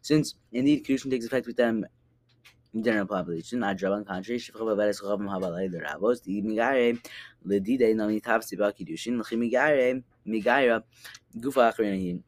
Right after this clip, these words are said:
Since, um, once the slave woman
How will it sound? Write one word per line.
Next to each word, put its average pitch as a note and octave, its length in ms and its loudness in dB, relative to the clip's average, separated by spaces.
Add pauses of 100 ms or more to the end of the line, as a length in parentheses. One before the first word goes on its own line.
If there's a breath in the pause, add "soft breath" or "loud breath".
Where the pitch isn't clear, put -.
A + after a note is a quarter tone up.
Since, B2+ 280 -4
um, A2+ 380 4 (280)
once A#2+ 260 -2
the A2+ 260 0 (200)
slave B2 360 0
woman A2 320 0